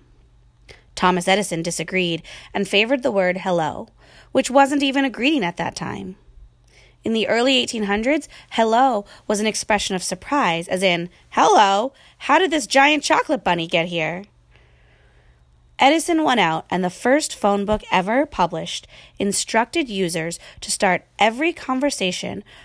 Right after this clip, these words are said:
with a firm and cheery "hello." That's an interesting story. Imagine if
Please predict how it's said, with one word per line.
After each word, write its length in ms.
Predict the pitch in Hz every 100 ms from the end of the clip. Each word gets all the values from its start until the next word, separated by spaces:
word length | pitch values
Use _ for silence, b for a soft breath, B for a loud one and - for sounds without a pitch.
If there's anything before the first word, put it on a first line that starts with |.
| B
with 160 | 202 190
a 80 |
firm 480 | 185 - 214 226 285 -
and 160 | 247
cheery 400 | 233 202 180 175
"hello." 560 | 175 190 170 - - 208 _ _ _ - - _ _ _ - b b b b -
That's 220 | 220 -
an 80 | 185
interesting 500 | 190 190 185 185 175
story. 560 | - 180 175 180 196 - b b b -
Imagine 480 | 226 226 262 311 302 -
if 240 | 202 -